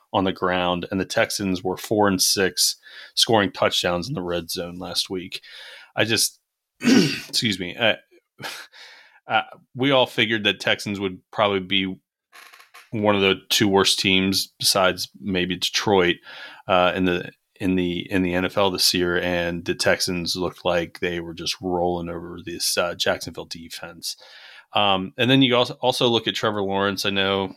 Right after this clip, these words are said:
a lot of hype on this guy, but he was twenty-eight for fifty-one on passes. That's fifty-five percent completion rate. That was bottom five this past week.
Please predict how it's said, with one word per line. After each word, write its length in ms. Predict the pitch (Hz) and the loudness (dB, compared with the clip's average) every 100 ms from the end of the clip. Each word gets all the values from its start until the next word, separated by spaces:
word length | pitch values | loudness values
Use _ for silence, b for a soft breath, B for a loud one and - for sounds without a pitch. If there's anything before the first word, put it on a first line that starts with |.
| - | -4
a 80 | 101 | 2
lot 140 | 95 | 2
of 60 | 92 | 2
hype 240 | 95 - | 0 0
on 140 | 98 | -2
this 140 | 92 - | -2 0
guy, 280 | 98 92 92 | 4 4 4
but 340 | - 92 87 b b b b | 2 0 0 b b b b
he 80 | 120 | 2
was 200 | 110 - | 4 2
twenty-eight 500 | - 123 123 120 - | 0 4 4 2 -2
for 100 | - | -6
fifty-one 520 | - 110 101 101 101 | -2 -2 -2 0 2
on 120 | 98 | 0
passes. 880 | - 95 92 - 95 92 90 - - - | 0 2 2 2 2 2 2 0 -4 -2
That's 220 | 98 - | 0 0
fifty-five 540 | - 101 98 101 92 | -4 -6 0 2 2
percent 320 | - - 98 | 2 0 0
completion 480 | - 95 101 92 101 | -4 -6 0 0 2
rate. 220 | 95 95 | 2 4
That 80 | 98 | 2
was 120 | 90 | 0
bottom 340 | - 95 92 92 | 0 0 0 -4
five 460 | - 92 90 92 | -4 0 2 0
this 160 | 85 90 | -2 -8
past 380 | - 90 87 - | -2 -2 -4 -6
week. 320 | 90 90 - | -8 -8 -12